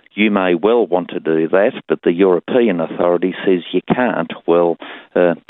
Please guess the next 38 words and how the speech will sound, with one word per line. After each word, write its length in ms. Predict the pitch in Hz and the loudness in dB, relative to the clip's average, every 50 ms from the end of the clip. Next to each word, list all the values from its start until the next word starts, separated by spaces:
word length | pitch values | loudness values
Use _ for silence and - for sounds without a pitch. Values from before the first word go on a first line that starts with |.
| - - - _ - | -20 -20 -16 _ -4
the 120 | 92 95 | -2 0
English 320 | 95 90 80 82 82 - - - - | 0 0 0 0 0 -2 -2 -4 -2
people 540 | 98 85 78 76 - _ - - 76 73 - - - | -2 0 0 -2 -4 _ -6 -4 -2 -2 -2 -4 -6
spoke, 260 | - - 113 107 95 - - - | -4 -2 0 -2 -2 -4 -4 -6
thank 200 | - 85 78 78 | -4 -4 -4 -4
goodness, 320 | - 85 87 - 101 107 - - - - - - _ | -4 -4 -2 0 0 -2 -2 -4 -8 -16 -18 -8 _
and 160 | - 92 90 | -2 -2 0
they're 140 | 82 85 85 | 2 0 0
now 340 | 85 90 87 82 85 87 - - _ | 2 0 0 -2 -2 -2 -4 -6 _
out 160 | - 85 78 78 | -4 -2 -2 -4
of 80 | 73 - - | -6 -8 -8
the 100 | 78 78 | -6 -2
European 720 | 80 85 80 78 78 - 113 107 92 82 78 78 78 80 | 0 2 2 0 0 0 2 2 2 2 2 0 -2 0
Union. 480 | 78 92 92 92 87 85 82 85 82 - - | 2 2 2 2 2 0 -2 -4 -6 -6 -4
So 220 | - 107 98 98 98 - - - - - _ | -2 0 0 0 -2 -4 -10 -20 -20 -10 _
what 160 | - 135 123 | -2 -2 0
I 80 | 107 95 | 0 0
would 180 | 87 87 - - - | -2 -2 -4 -4 -4
say 180 | - 82 80 80 | -2 -2 -2 -2
to 140 | - 90 82 - | -2 -4 -2 0
everybody 840 | 87 95 87 - 90 82 73 87 87 85 87 87 82 73 - 92 90 | 0 0 2 2 0 0 2 0 0 2 0 -2 -2 -2 -2 -2 0
is 80 | 85 - - - - - _ _ _ | 0 -2 -6 -10 -18 -20 _ _ _
ensure 640 | 90 90 87 85 78 - - - 113 104 104 107 104 | -2 0 0 -2 -2 -2 0 2 4 6 6 4 4
that 280 | 101 90 - - - | 2 0 -2 -2 -6
you 120 | 80 71 - | -10 -10 -6
guard 500 | - - 87 87 87 92 98 98 95 - | -2 0 0 2 2 0 0 -2 -2 -4
democracy, 840 | 82 78 78 78 78 - - - 82 78 - - - 90 80 82 - - - - _ _ _ - | -6 -4 -4 -4 -6 -6 -6 -6 -6 -6 -6 -4 -2 -2 -2 -2 -4 -10 -16 -20 _ _ _ -2
guard 360 | 92 90 92 95 98 101 - - | 0 2 2 2 0 0 -2 -2
the 80 | 87 87 | -4 -6
possibility 920 | - - - 87 - - 80 71 69 78 71 71 78 - - 82 80 80 - - - - _ - | -4 -4 -4 -4 -4 -6 -8 -8 -6 -6 -6 -6 -8 -6 -4 -4 -4 -6 -8 -12 -20 -20 _ -6
to 120 | 87 82 | -4 -4
have 240 | 73 92 92 80 76 - - _ _ _ | -2 0 0 -2 -2 -4 -10 _ _ _
your 300 | 82 92 92 90 90 90 - - - | -2 2 2 2 2 0 -4 -2 0
say 320 | 80 73 73 80 101 113 - _ _ _ _ - | 2 2 4 4 2 2 0 _ _ _ _ -6
at 120 | 80 - | -6 -4
local 380 | 78 80 85 82 80 - 73 71 | -2 -2 0 -2 -2 -2 -4 -4
government 540 | - - 95 95 92 101 101 95 90 85 85 | -2 0 -2 -2 -2 -2 -2 -2 -2 0 0
elections, 560 | 82 82 87 87 - - - - 87 80 | 0 0 0 -2 -2 -4 -6 -6 -6 -8